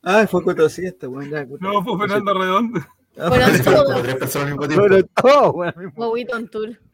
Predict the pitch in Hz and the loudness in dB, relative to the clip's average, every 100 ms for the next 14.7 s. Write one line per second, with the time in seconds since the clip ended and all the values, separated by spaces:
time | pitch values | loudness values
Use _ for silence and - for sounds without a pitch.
0 | _ _ _ _ - 247 262 190 _ 147 | _ _ _ _ -20 _ -20 -20 _ -14
1 | - 151 208 226 233 220 233 202 - 269 | -14 -12 -10 -8 -8 -8 -10 -4 2 4
2 | 262 226 208 143 123 156 165 - 180 170 | 2 0 -6 -10 -8 -8 -10 -8 -8 -4
3 | 247 262 254 233 247 233 196 185 165 180 | -4 -2 -2 -2 -2 -2 -2 -6 -8 -6
4 | 190 170 _ _ _ _ _ - - 151 | -6 -6 _ _ _ _ _ -6 0 2
5 | 202 185 262 269 254 247 233 240 262 - | 0 0 2 2 2 0 2 2 2 0
6 | 302 - _ _ _ - - - - 240 | -8 -12 _ _ _ -18 -16 -4 0 0
7 | 196 _ _ 214 262 285 277 302 - 320 | -4 _ _ 0 0 0 2 4 4 4
8 | 349 294 _ _ _ 131 - 131 - - | 4 -2 _ _ _ -20 -16 -16 -16 -20
9 | - 165 180 - 127 135 131 131 123 - | -14 -14 -14 -18 -12 -8 -4 0 -2 -2
10 | 123 131 165 151 127 147 123 120 151 - | 0 2 2 0 0 0 2 2 0 -2
11 | - 131 117 110 - _ _ _ - - | -2 0 -2 -4 -14 _ _ _ -12 -4
12 | - - 185 123 131 208 175 156 247 165 | -2 0 -2 -2 0 0 0 -4 -2 0
13 | 156 147 139 139 147 135 143 131 165 151 | 2 0 -6 -10 -10 -8 -8 -6 -8 -6
14 | 175 170 156 139 160 95 | -4 -2 -4 -4 -6 -8